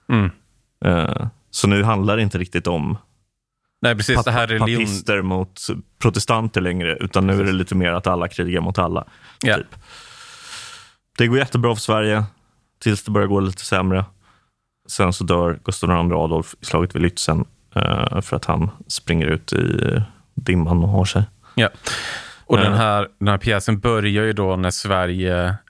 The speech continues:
Speaker 1: landstiger i Tyskland.
Speaker 2: Just
Speaker 1: Eller
Speaker 2: det.
Speaker 1: precis innan de gör det, rättare sagt.
Speaker 2: Ja,
Speaker 1: Så det är
Speaker 2: precis.
Speaker 1: ju när Sverige har gått med i kriget
Speaker 2: Och så
Speaker 1: fram
Speaker 2: f-,
Speaker 1: till att han dör.
Speaker 2: dör, precis. Och sen så var ju Sverige med i trettioåriga kriget bra tag till, va?
Speaker 1: Ja,
Speaker 2: De var med ända till
Speaker 1: det,
Speaker 2: slut,
Speaker 1: fram
Speaker 2: till
Speaker 1: till,
Speaker 2: freden.
Speaker 1: eh, precis.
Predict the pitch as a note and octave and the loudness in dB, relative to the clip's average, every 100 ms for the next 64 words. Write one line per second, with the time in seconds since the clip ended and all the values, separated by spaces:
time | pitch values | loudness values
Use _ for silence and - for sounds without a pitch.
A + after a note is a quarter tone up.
0 | - A2 G2+ F#2 - G#2+ F2 E2 F2 F2 | 0 2 2 -2 -2 -2 0 0 -2 0
1 | - G2 - G#2 F2+ - - C3 B2 B2 | -2 -2 -2 -2 -2 -2 -2 -2 0 0
2 | G#2+ - A2 G2 F#2 F#2+ F#2+ E2 D#2+ - | 2 0 0 2 0 0 0 -2 -2 -4
3 | G#2+ - - - - - F#2 F2 A2 G2+ | -4 -4 -4 -6 -6 -2 0 0 0 0
4 | F2+ F#2 F#2 F#2 - E2+ E2 F2 E2+ G2+ | 2 2 0 0 0 0 0 -2 -2 0
5 | F2 F2 - E2+ - F2+ - F#2+ - G2 | 0 0 -2 -4 -2 -2 0 0 2 0
6 | F2 G2+ G2 E2 C#2+ E2 - D#2 F#2 F#2 | 0 0 -2 0 -2 -4 -2 -4 -4 -4
7 | - A#2+ C2 C#2 C2+ - G2 D#2+ D2 - | 0 2 2 0 -2 0 0 0 -2 -2
8 | - F#2 F#2+ F2 F2 F2 D2+ D2 E2+ F2+ | 0 0 0 0 0 0 -2 0 0 0
9 | F#2 - - E2+ - C#2+ F2 - F2+ - | 0 -2 -2 -2 -2 -2 -2 -4 -4 -6
10 | - - - - - _ _ _ F2+ F2 | -6 -8 -6 -10 -16 _ _ _ -2 -2
11 | - - - G2 G2+ - A2+ - G#2 G2+ | -2 -4 -2 -2 0 -2 -4 0 0 2
12 | G2 F2+ E2+ E2+ G2 F2+ G#2 G2+ F#2 F2+ | 0 0 -2 -2 -2 0 0 0 -2 -2
13 | F#2+ F2+ F2+ F2+ G#2 F2+ E2 - - - | -2 -2 -4 -2 -2 -2 -4 -8 -16 -20
14 | - - - - _ _ G2+ F2+ F2+ - | -20 -20 -20 -20 _ _ -6 -4 -8 -12